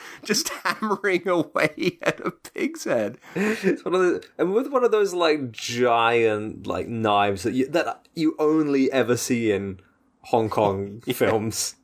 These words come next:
Speaker 2: Those ridiculously oversized knives, yeah. This is where we meet our Anthony Wong. Our, we've got Anthony Wong at home, Anthony Wong. <laughs>
Speaker 1: Yeah.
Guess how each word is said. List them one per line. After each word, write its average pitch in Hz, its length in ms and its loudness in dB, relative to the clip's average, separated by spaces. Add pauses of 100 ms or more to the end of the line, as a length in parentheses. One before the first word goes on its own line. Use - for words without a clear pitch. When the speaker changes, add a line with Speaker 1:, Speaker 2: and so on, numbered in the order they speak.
(680)
Speaker 2:
Those 139 180 0
ridiculously 139 1080 2
oversized 113 880 0
knives, 101 500 -2
yeah. 101 260 2 (1000)
This 165 240 -2
is 147 100 -2
where 131 200 2
we 123 140 2
meet 120 360 -2
our 107 520 2 (580)
Anthony 120 400 0
Wong. 101 380 0
Our, 107 460 2 (320)
we've 123 220 0
got 127 220 0
Anthony 127 360 0
Wong 113 240 2
at 110 140 2
home, 117 300 2
Anthony 120 420 0
Wong. 120 340 2 (260)
<laughs> - 160 -2 (220)
Speaker 1:
Yeah. 185 80 0